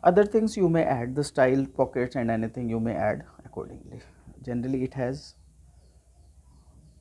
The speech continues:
pockets here only. Right. This is trench coat.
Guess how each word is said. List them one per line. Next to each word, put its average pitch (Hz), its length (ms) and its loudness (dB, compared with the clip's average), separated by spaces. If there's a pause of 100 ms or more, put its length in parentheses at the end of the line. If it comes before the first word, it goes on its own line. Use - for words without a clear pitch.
(1300)
pockets - 580 -12
here - 320 -10
only. - 340 -18 (1800)
Right. - 320 -20 (840)
This - 180 -16
is - 240 -12 (420)
trench 104 320 -8
coat. - 180 -20